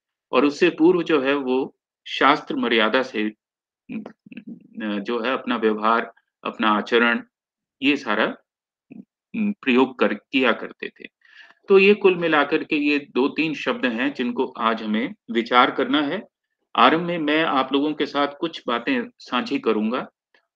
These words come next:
और उसके बाद आप लोगों की प्रतिक्रियाएं और आप लोगों के विचार और जो भी नए आयाम आप इसमें दे सकते हैं, उनके ऊपर आप लोगों के विचार सादर आमंत्रित हैं। एक बात जो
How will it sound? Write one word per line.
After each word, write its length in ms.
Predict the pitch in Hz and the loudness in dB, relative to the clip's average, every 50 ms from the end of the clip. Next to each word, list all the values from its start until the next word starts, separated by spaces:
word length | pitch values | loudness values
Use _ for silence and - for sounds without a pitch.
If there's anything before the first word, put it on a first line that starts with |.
| _ - | _ -6
और 140 | 156 156 | -4 -2
उसके 260 | 165 160 - - 180 160 | -2 -4 -4 -4 -4 -2
बाद 280 | 156 143 147 - - - | -2 -2 -2 -2 -4 -2
आप 240 | 127 123 127 - 143 | 0 0 0 2 0
लोगों 220 | 139 127 139 127 | -2 0 -2 -2
की 120 | 127 - 123 | -4 -4 -6
प्रतिक्रियाएं 760 | 110 - 117 110 - 123 107 - 110 113 113 113 123 135 135 | -4 -4 -4 -4 -4 -4 -6 -4 -2 -2 -2 0 0 -2 -2
और 200 | 127 120 113 110 | -2 -2 0 0
आप 180 | 110 110 110 - | 0 -2 -2 -4
लोगों 220 | 120 113 110 110 107 | -6 -6 -6 -6 -6
के 100 | 113 107 | -8 -8
विचार 560 | 101 101 101 - 110 110 117 123 123 123 - _ _ _ _ _ _ _ _ _ _ _ _ - | -8 -8 -6 -4 -2 -2 0 -2 -2 -6 -10 _ _ _ _ _ _ _ _ _ _ _ _ -10
और 380 | 110 110 110 110 107 104 98 - 113 107 107 107 110 110 107 - _ _ _ 233 - _ _ _ _ _ _ _ _ _ - | -6 -4 -2 -2 -2 -2 -2 -2 -2 -2 0 0 -2 -4 -6 -12 _ _ _ -20 -20 _ _ _ _ _ _ _ _ _ -14
जो 200 | 113 - 139 147 | -2 0 2 2
भी 160 | 143 151 185 | 2 0 -2
नए 340 | 180 135 127 131 123 127 - | 0 2 2 2 2 2 0
आयाम 500 | - 120 110 104 104 110 120 127 131 - - - | -2 -2 -2 0 2 2 2 0 0 -2 -8 -8
आप 140 | 110 107 - | -6 -6 -4
इसमें 300 | 120 113 - 131 127 110 | -6 -6 -6 -6 -6 -2
दे 160 | 107 117 139 143 | 0 2 0 0
सकते 320 | - 127 113 - - 113 | 0 -4 -8 -8 -8 -10
हैं, 240 | 107 110 139 170 - - | -8 -8 -8 -10 -10 -10
उनके 280 | 135 123 117 110 - 113 | -10 -10 -8 -6 -6 -6
ऊपर 400 | 104 98 - - 135 170 - _ _ _ _ _ _ _ - | -6 -6 -6 -8 -8 -8 -8 _ _ _ _ _ _ _ -6
आप 220 | 113 107 104 - 113 | -6 -6 -6 -6 -8
लोगों 240 | 107 107 110 107 | -6 -6 -6 -6
के 100 | 104 117 | -6 -8
विचार 380 | 107 107 104 - 113 110 110 110 | -10 -10 -10 -10 -8 -6 -6 -6
सादर 440 | - - 107 101 98 110 107 - - - | -6 -6 -6 -4 -4 -4 -6 -8 -8 -10
आमंत्रित 460 | 107 98 95 95 - - - - - _ - | -10 -10 -10 -12 -14 -14 -16 -18 -18 _ -20
हैं। 80 | - - _ _ _ _ _ _ _ _ _ _ _ _ _ _ _ _ _ _ _ _ _ _ _ _ _ _ _ _ _ _ _ _ _ _ _ _ _ _ _ _ _ _ _ _ _ _ _ _ _ _ _ _ - - - _ _ _ _ _ _ | -20 -20 _ _ _ _ _ _ _ _ _ _ _ _ _ _ _ _ _ _ _ _ _ _ _ _ _ _ _ _ _ _ _ _ _ _ _ _ _ _ _ _ _ _ _ _ _ _ _ _ _ _ _ _ -20 -20 -20 _ _ _ _ _ _
एक 260 | 147 170 208 214 214 208 | 4 6 6 6 4 2
बात 240 | 196 214 220 214 | 2 2 2 2
जो 480 | 214 214 202 202 202 202 202 - - | 2 2 4 6 6 4 4 2 -2